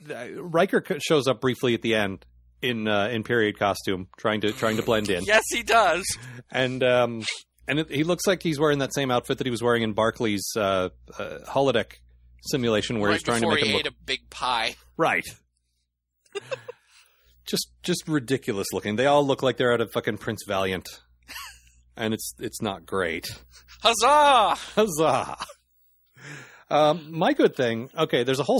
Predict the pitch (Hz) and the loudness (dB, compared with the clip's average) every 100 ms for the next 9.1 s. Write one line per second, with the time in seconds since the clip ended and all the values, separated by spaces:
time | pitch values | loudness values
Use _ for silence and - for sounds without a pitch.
0 | - 170 - 120 101 - 113 - - 123 | 2 2 2 0 0 -2 -4 -4 -8 -6
1 | 123 117 - 127 117 117 110 - 117 98 | -4 -4 -2 -2 0 0 0 0 0 0
2 | 95 95 _ - 110 104 101 107 - 107 | -4 -8 _ -6 -4 -4 -6 -10 -8 -2
3 | 120 113 101 87 110 104 - 107 196 208 | 0 2 0 -2 -4 -2 0 2 2 0
4 | 202 190 190 208 190 170 180 165 156 147 | -2 -4 -6 -6 -6 -4 -4 -4 -4 -6
5 | - 131 - 120 _ - 120 117 - 131 | -6 -6 -6 -12 _ -18 -16 -16 -8 -8
6 | 123 120 107 - 113 87 - - - - | -6 -6 -8 -12 -12 -10 -10 -10 -12 -16
7 | 80 62 190 110 147 160 - - _ - | -14 -2 0 0 2 2 0 -8 _ -20
8 | - - 123 120 117 - - - 131 135 | -20 -8 -4 -2 -2 -4 -8 0 2 2